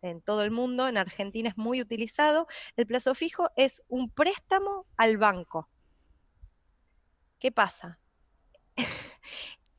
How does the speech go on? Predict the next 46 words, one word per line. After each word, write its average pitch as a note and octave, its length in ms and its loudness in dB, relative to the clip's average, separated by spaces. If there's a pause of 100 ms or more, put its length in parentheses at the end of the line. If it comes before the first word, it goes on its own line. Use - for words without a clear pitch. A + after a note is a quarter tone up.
(160)
Uno G4+ 220 4
le B3+ 120 6
presta C4 300 2
plata A#3+ 280 4
al A3+ 100 6
banco, G3+ 440 2
pero G#3 180 -2
¿para A3+ 200 2
qué? A#3 160 -2
Si - 100 -10
el G3 80 0
banco B3 240 2
tiene B3+ 220 -4
tanta A3+ 340 0
plata, F#3+ 440 0 (280)
no A3+ 160 0
es C#4 80 0
que - 100 0
el B3+ 60 2
banco G3+ 300 2
utilice F#3+ 400 -6
esa F#3 160 -4
plata F#3+ 240 0
para F#3+ 120 2
prestársela F3 460 -4
a E3+ 40 -2
otra E3+ 160 -8
gente, E3 360 -14
sino A#3 220 -4
que C#4+ 60 -2
esa, C4+ 200 0 (420)
el A#3 140 2
banco C#4+ 280 2
utiliza A3+ 280 -6
esa C4 160 0
plata C#4+ 280 4
para C4+ 100 4
prestarse A3+ 380 0
al A#3 180 6
es-, G3+ 120 -4 (160)
para G3+ 180 4
prestarle B3 400 4
al A#3 80 4
Estado. G3 520 4 (580)
En C4 140 4
realidad, C#4+ 460 6